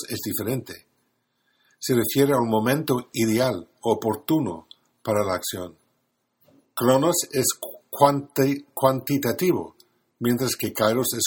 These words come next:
cualitativo. Cronos se mide, se cuenta. Kairos se vive y se experimenta. Por ejemplo,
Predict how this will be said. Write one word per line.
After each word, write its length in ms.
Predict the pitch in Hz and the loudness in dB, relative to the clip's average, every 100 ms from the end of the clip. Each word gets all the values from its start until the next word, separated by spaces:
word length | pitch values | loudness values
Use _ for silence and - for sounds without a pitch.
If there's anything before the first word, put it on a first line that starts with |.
| - | -2
cualitativo. 840 | - 147 160 - - 85 80 - _ _ _ _ _ _ - | 0 0 0 -4 -8 -8 -10 -12 _ _ _ _ _ _ 0
Cronos 360 | 123 127 156 - - _ - | 2 4 2 -2 -8 _ -6
se 580 | - 120 110 107 95 95 _ _ _ - _ _ | -2 0 0 -2 -4 -12 _ _ _ -20 _ _
mide, 340 | 110 135 175 110 | 0 4 4 2
se 200 | - 117 | -2 -2
cuenta. 520 | 139 143 139 85 - _ _ _ _ _ _ _ _ | 0 0 -2 -10 -14 _ _ _ _ _ _ _ _
Kairos 460 | - 131 151 117 90 | 4 4 4 0 -2
se 160 | - | -2
vive 440 | 107 139 107 85 - - | 2 2 0 -6 -10 -12
y 100 | 98 | -6
se 160 | - | -4
experimenta. 800 | 113 - - 98 104 107 - - _ _ _ _ _ _ _ _ _ | -6 -6 -8 -6 -6 -6 -10 -20 _ _ _ _ _ _ _ _ _
Por 180 | - 120 | -4 -2
ejemplo, 400 | 131 101 82 | -2 -4 -8